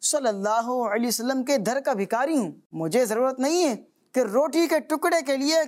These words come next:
کسی دولت والے امیر شخص کی تعریف کروں۔ اعلیٰ حضرت نے جو اشعار لکھے، اللہ پاک نے اس کو مقبول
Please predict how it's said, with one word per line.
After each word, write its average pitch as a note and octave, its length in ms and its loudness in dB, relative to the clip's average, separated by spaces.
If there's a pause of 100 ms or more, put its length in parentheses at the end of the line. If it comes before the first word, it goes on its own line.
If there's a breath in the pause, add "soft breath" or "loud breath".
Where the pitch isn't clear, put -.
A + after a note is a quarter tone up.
کسی C#4+ 320 -2
دولت B3 560 0
والے A#3+ 400 2
امیر B3 400 0
شخص - 320 -4
کی A#3+ 120 -6
تعریف G3+ 440 -2
کروں۔ D3+ 180 -14 (140)
اعلیٰ C4+ 260 0
حضرت C#4+ 160 -6
نے C#4 100 0
جو A#3+ 140 0
اشعار C4 280 0
لکھے، D4+ 300 -2 (280 loud breath)
اللہ C4 260 -2
پاک A#3+ 220 0
نے A#3+ 100 -4
اس G#3+ 80 -4
کو D4+ 120 -2
مقبول A#3 400 2